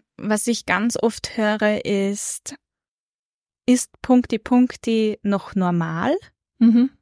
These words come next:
Speaker 1: Und das finde ich immer eine spannende Frage, weil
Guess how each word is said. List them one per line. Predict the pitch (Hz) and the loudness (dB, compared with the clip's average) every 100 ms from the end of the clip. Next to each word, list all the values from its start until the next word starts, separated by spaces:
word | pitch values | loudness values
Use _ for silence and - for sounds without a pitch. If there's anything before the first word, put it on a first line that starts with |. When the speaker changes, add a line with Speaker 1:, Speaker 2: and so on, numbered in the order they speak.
| _ _ - - - - | _ _ -20 -20 -18 -2
Speaker 1:
Und | 226 240 | 2 4
das | 233 | 2
finde | - 269 | 4 4
ich | 262 | 4
immer | 214 214 | 2 2
eine | 190 190 | 0 -4
spannende | - 190 214 226 208 196 196 - | -4 -2 0 0 2 2 -2 -6
Frage, | - - 175 240 254 269 311 - - - - - - _ _ _ - | -12 -6 -2 -2 0 -2 -2 -6 -20 -20 -20 -20 -20 _ _ _ -8
weil | 185 202 202 208 208 | 2 4 6 4 2